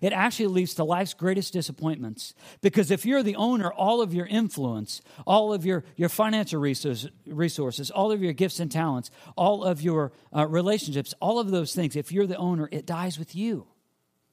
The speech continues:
It dies with you. So there's a better way. If we would even start to believe, and I know that some of you have, we started to believe that we've been entrusted with something so valuable.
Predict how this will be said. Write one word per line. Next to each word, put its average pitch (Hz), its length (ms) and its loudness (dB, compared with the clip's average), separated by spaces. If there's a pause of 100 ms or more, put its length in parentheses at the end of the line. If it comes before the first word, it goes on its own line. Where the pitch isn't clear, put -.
(340)
It 147 120 2
dies 180 260 2
with 139 160 -8
you. 117 180 -8 (800)
So 214 160 4
there's 220 220 6
a 214 60 4
better 208 340 2
way. 104 340 -6 (540)
If 185 180 2
we 254 160 6
would 220 220 2 (120)
even 220 300 2
start - 460 0
to 220 60 0
believe, 180 300 4
and 180 80 0
I 196 80 4
know 220 180 2
that 185 140 -2
some 208 200 0
of 180 120 0
you 180 80 2
have, 175 300 0
we 165 40 -4
started 233 400 0
to 220 60 2
believe 185 320 2
that 175 140 -2
we've 220 200 2
been 233 140 2
entrusted 214 500 -2
with 170 140 -2
something 190 300 -4
so 226 480 -2 (200)
valuable. 147 800 0